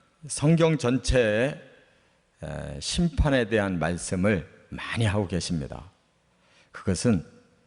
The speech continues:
어, 이 홍수 심판은, 예, 하나의, 예,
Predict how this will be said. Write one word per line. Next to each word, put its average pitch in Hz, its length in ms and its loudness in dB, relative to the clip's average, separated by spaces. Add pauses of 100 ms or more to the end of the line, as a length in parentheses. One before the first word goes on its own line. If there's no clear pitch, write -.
(540)
어, 69 260 -10
이 104 140 -2
홍수 160 600 0
심판은, 123 760 0 (420)
예, 76 240 -12
하나의, 120 680 0 (240)
예, 69 460 -14